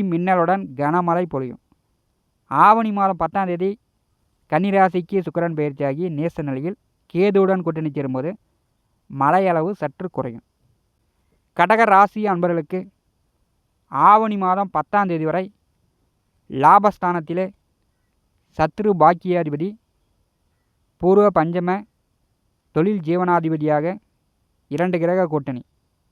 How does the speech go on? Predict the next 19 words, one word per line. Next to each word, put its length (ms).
அதாவது 280
குரு 200
செவ்வாய் 320
கூட்டணி, 280
குரு 340
மங்கள 260
யோகம் 300
நிகழ்கிறது. 480
பதினோராவது 540
வீட்டிலே 280
குருவும் 340
செவ்வாயும் 320
கூட்டணி 300
சேர்ந்திருக்கும் 420
போது 160
கடகராசி 540
என்பளுக்கு 380
பெரிய 280
அளவு 180